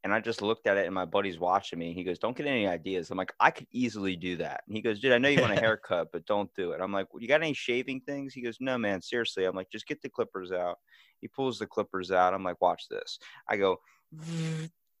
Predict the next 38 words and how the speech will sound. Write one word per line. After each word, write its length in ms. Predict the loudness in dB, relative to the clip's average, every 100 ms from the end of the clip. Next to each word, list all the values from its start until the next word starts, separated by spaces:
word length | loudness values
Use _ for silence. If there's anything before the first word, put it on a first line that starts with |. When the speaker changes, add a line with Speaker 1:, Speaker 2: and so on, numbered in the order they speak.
| 2
Speaker 1:
right 140 | 6
off 160 | 6 4
to 100 | 0
the 80 | 2
right, 320 | 4 2 0
and 160 | -6 -4
then 100 | -4
I'm 140 | 0
like, 300 | 4 2 0 _ _ _ _ _ _ _ _ _ _
Speaker 2:
What 200 | -12 -8
a 40 | 2
Speaker 1:
"Oh, 340 | 4 6 4 -2 0
Speaker 2:
<laughs> 80 | 2
Speaker 1:
shit! 560 | 4 2 0 2 2 2
I 60 |
don't 140 | 0 2
wanna 140 | 2
do 180 | 0 -4
this 200 | -4 -2
anymore." 420 | -4 -2 -4 -4
He's 180 | -6 -4
like, 140 | -4 4
"What?" 420 | 10 12 12 8
And 80 | 6
I'm 120 | 8
like, 200 | 10 10
"I 120 | 10 8
Speaker 2:
<laughs> 120 | 10
Speaker 1:
don't 240 | 10 12
wanna 240 | 10 6 6
do 160 | 4
this 220 | 4 4 4
anymore." 320 | 4 4 2
He's 120 | 2
like, 160 | -2 0
"Dude, 220 | 0 0 -6
y-, 140 | -10 _ -12
just 160 | -12